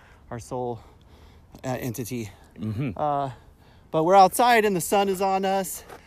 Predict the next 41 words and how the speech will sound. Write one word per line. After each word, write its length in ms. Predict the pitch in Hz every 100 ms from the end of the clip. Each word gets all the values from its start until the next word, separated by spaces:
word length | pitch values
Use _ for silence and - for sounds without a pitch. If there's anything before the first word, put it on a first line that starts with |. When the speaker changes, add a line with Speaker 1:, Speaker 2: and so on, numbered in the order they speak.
| - - -
Speaker 1:
And, 100 | 165
like, 120 | 156
we 100 | 190
can 160 | 185 185
look 160 | 185
around 380 | 185 180 180 175
and 180 | 147 90
Speaker 2:
Mm-hmm. 500 | 104 127 135 147 170
Speaker 1:
it's 120 | 160 170
a 60 |
different 400 | 123 180 185 180
time 180 | 185 180
of 80 | 147
day. 140 | 180
The 180 | 160 147
sun 300 | - 190 180
is 140 | 180
hitting 320 | - 190 180 175
the 120 | 147 - - - - - - -
trail 300 | 175 185 180
in 60 |
a 60 | 165
different 300 | 170 180 160
way, 240 | 180 180 165
and 80 | 151
we 60 |
could 160 | 180 147
go 100 | 139
left, 360 | 135 170 -
we 60 | 143
could 140 | 139
go 140 | 139 131
right. 300 | 143 160 - - - - - -
No 100 | 151
one 140 | 160
in 80 | 156
Palo 260 | 147 151 147
Casino 340 | 143 165 147
is 80 | 131
telling 320 | - 156 151
us 100 | 143